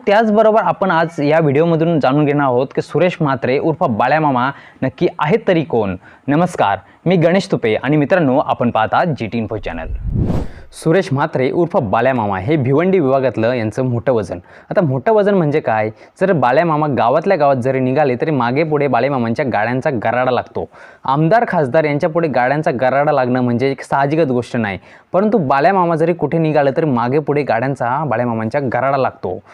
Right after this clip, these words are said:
एवढी प्रचंड गर्दी, तरी बाळ्या मामांकडे कुठलंच पद नाही, तरी एवढी प्रचंड गर्दी का? बाळ्या मामांसाठी बनवलेलं गाणं म्हणजेच बाळ्या मामा जनतेच्या मनातून कधी निघणार नाही. बाळ्या मामांचं स्वागत हे बाळ्या मामा याच नावाने होत असतं. बाळ्या मामांना कधी साहेब म्हटलेलं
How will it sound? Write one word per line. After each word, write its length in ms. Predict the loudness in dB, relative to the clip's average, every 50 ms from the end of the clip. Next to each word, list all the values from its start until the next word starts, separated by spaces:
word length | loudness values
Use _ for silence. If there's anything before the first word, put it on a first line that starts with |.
| -20 -20 _ _
एवढी 260 | 0 2 2 2 2
प्रचंड 420 | 0 0 -2 -2 0 0 2 2 2
गर्दी, 340 | 2 2 0 0 0 -2 -2 -2
तरी 160 | 0 0 0
बाळ्या 340 | 0 0 0 0 0 0 0
मामांकडे 440 | 0 0 0 -2 -2 -2 -2 -2 -2
कुठलंच 400 | -2 -4 -4 0 0 0 0 0
पद 200 | -2 0 0 0
नाही, 180 | -2 -2 -2 -2
तरी 200 | -2 -2 0 0
एवढी 180 | 2 2 2 0
प्रचंड 380 | 0 0 -2 -2 0 0 0 0
गर्दी 300 | 0 0 -2 -2 -4 -2
का? 200 | -2 -2 -4 -4 -6 -12 _ _ _ _ _ _ _ _ _ _ _ _ _ _ _ -6
बाळ्या 360 | -2 0 0 2 2 2 2
मामांसाठी 540 | 2 0 0 0 0 0 -2 -2 -2 -2 -2
बनवलेलं 540 | 0 0 0 2 2 2 2 2 0 0 0
गाणं 220 | -2 -2 0 -2
म्हणजेच 400 | -2 0 0 0 -2 -2 -2 -2
बाळ्या 300 | -2 0 0 0 2 0
मामा 220 | 0 0 0 -2 -2
जनतेच्या 480 | -2 -2 -2 -2 0 0 0 0 0 -2
मनातून 360 | 0 -2 -4 -2 -4 -4 -4
कधी 180 | -2 -2 -2
निघणार 420 | -2 -2 -2 -2 -4 -4 -4 -4 -4
नाही. 220 | -4 -4 -6 -8 -10 -16 -20 -20 -10 _ -2
बाळ्या 260 | 0 0 2 2 2
मामांचं 320 | 2 2 2 2 0 -2
स्वागत 380 | -4 -2 -2 0 0 0 -2 -2
हे 80 | -2
बाळ्या 340 | -2 0 -2 0 0 0 0
मामा 220 | 0 0 0 0 -2
याच 320 | 0 0 0 0 0 -2
नावाने 260 | -2 -2 -2 -2 -2
होत 200 | -4 -4 -4 -4
असतं. 240 | -6 -6 -6 -6 -6 -6 -8 -16 -12 _ -2
बाळ्या 300 | 0 0 2 2 2 2
मामांना 320 | 0 0 0 0 -2 -2
कधी 220 | -2 -2 -2 -2
साहेब 360 | -6 -6 -6 -4 -2 -2 -2 -2
म्हटलेलं 360 | -2 -2 -2 -2 -2 -2